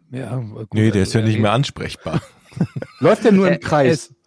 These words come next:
Speaker 1: er läuft nur im Kreis und ist sehr ruhig und ehrlich gesagt fanden wir das so angenehm, dass wir gesagt haben, „Komm, wir behalten das noch für uns
Speaker 3: Ja,
Speaker 1: einen Tag.“
Speaker 3: komm, pst.
Speaker 1: <laughs>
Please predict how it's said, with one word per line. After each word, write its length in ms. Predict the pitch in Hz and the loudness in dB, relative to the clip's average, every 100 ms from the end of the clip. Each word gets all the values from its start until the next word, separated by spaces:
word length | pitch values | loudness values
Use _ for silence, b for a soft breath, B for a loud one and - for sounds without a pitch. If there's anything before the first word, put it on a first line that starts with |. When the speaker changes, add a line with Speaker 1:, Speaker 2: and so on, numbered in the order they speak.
| B B B | B B B
Speaker 1:
er 100 | 139 | 2
läuft 300 | 147 185 - | 4 2 2
nur 80 | 180 | 0
im 60 | 160 | 2
Kreis 300 | 151 185 185 | 2 0 0
und 80 | 170 | -2
ist 80 | |
sehr 140 | 175 156 | 0 0
ruhig 260 | 156 185 | 2 -2
und 60 | 147 | -2
ehrlich 160 | 151 165 | -6 -6
gesagt 240 | 147 151 | -6 -6
fanden 180 | 165 160 | -4 -2
wir 60 | 156 | 0
das 120 | 131 | 0
so 160 | 147 - | 0 -2
angenehm, 360 | 170 165 160 | -4 -2 -2
dass 140 | 151 151 | -4 -4
wir 60 | |
gesagt 240 | 135 139 - | -4 -6 -6
haben, 80 | - | -8
„Komm, 180 | 135 | -6
wir 80 | 123 | -6
behalten 320 | 120 120 131 131 | -6 -8 -6 -6
das 120 | - | -6
noch 120 | - | -12
für 140 | - | -10
uns 160 | 151 135 | -6 -2
Speaker 3:
Ja, 60 | 117 | -2
Speaker 1:
einen 80 | - | -4
Tag.“ 300 | - - - - | -6 -8 -10 -18
Speaker 3:
komm, 260 | - - 110 - | -14 -6 -6 -4
pst. 300 | - - 120 | -6 -4 -6
Speaker 1:
<laughs> 60 | - | -6